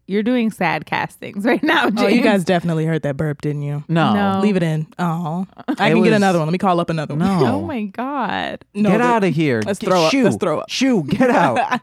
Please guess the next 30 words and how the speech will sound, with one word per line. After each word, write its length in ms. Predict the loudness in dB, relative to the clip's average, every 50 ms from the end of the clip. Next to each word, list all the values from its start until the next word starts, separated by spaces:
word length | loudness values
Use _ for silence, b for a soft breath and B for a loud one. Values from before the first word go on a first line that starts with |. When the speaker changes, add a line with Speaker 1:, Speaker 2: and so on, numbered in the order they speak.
| -6
Speaker 2:
<laughs> 60 | -6 -2
Speaker 3:
Get 180 | -2 0 2
out. 460 | 2 2 4 4 2 2 0 -4 -6 -14 _ _ _ _ _ _ _ _ _ _ -6
That's 120 | -4 0 2
what 120 | 2 2
I 60 | 2
do 120 | 2 2 0
to 80 | 0 0
Frank 420 | -2 -2 0 0 0 0 0 0
when 100 | 0 0
he 80 | 0 -2
starts, 420 | -2 -2 0 0 0 -2 -4 -2
yeah. 300 | -2 0 0 0 -2 -4 -8 _ _ _ _ _ _ _
When 100 | -8 -6 -6
he 40 | -4
starts 240 | -4 -4 -4 -4
trying 220 | -4 -4 -4 -2 -2
to 80 | -2
throw 460 | -4 -6 -6 -4 -2 0 0 0 0 0
up. 240 | 0 -2 -4 b b b b b
He's 240 | -6 -4 -4 -2
a 80 | -2 -2
good 320 | -2 0 0 0 0 -2
cat. 300 | -4 -4 -2 0 0 -2
He 120 | -2 -4 -2
never 220 | -2 -2 -2 -4
throws 280 | -4 -2 -2 -2 -2 -2
up 140 | -4 -4 -4
on 180 | -6 -6 -6
carpets. 720 | -6 -4 -4 -4 -4 -4 -4 -6 -6 -6 _ -14 -20 -20